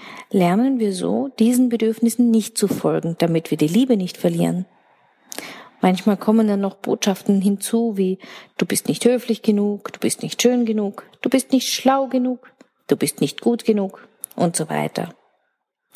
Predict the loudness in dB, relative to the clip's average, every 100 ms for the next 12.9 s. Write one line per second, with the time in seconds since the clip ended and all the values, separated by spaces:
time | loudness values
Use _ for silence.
0 | -4 -2 -2 0 0 0 -2 2 0 2
1 | 0 2 2 0 -2 0 2 2 -2 -16
2 | -14 -14 -2 0 0 0 0 0 -2 -4
3 | -2 -2 -2 0 2 2 0 -2 -2 0
4 | 0 -2 -4 -12 _ 0 2 0 -4 -4
5 | -10 _ _ 2 2 2 0 0 -6 -10
6 | -14 -16 -18 _ _ _ -20 _ 0 2
7 | 2 2 0 0 2 2 2 -2 0 0
8 | 2 0 2 2 2 0 0 0 0 2
9 | 2 0 -2 -2 0 2 2 2 2 0
10 | -2 -4 0 0 0 0 0 0 0 -2
11 | -2 -2 -2 0 2 2 0 -4 -8 -8
12 | -20 _ 0 0 0 -6 -6 -10 -12